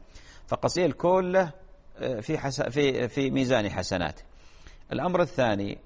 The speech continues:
ما يفعله بعض الناس الآن، وهم حقيقة يعني يشكرون على ذلك، وأيضًا هؤلاء لديهم الرغبة في قيام الليل. عندما يسلم الإمام من الوتر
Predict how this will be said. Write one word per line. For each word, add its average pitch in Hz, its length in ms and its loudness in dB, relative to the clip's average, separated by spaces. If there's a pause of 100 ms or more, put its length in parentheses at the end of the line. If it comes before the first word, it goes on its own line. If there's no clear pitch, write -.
ما 160 180 2
يفعله 156 420 2
بعض 117 240 2
الناس 107 360 0
الآن، 95 320 0 (500)
وهم 123 560 4
حقيقة 123 580 -2
يعني 107 640 -2
يشكرون 127 720 0
على 110 200 2
ذلك، 107 520 2
وأيضًا 117 480 2 (480)
هؤلاء 131 400 4
لديهم 120 420 0
الرغبة 113 320 2
في 113 140 -4
قيام 113 380 0
الليل. 110 480 0 (540)
عندما 131 540 2 (240)
يسلم 143 540 0
الإمام 113 520 0
من 131 160 0
الوتر 131 520 2